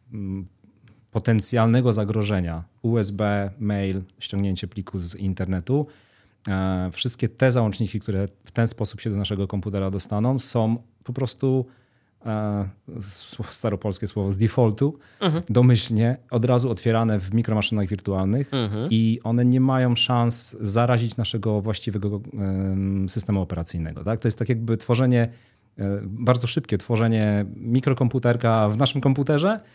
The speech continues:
Speaker 1: dzięki czemu nawet jeżeli ten plik był zarażony jakimś, e, malwarem,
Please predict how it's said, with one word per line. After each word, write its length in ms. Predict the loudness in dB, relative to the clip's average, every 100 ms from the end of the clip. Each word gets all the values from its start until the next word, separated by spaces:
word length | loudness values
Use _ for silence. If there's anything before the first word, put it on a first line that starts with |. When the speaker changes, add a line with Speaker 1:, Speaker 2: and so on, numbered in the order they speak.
| _ _ _
Speaker 1:
dzięki 260 | 2 4 2
czemu 200 | 2 2
nawet 220 | 2 2
jeżeli 280 | 0 0 0
ten 180 | 0
plik 240 | 2 0 0
był 480 | 4 6 6 2 -6 _ _ -2
zarażony 580 | 2 2 4 2 2
jakimś, 800 | 0 -2 -2 -2 0 -2 -6 -6 -4
e, 200 | -2 2
malwarem, 520 | 2 4 4 2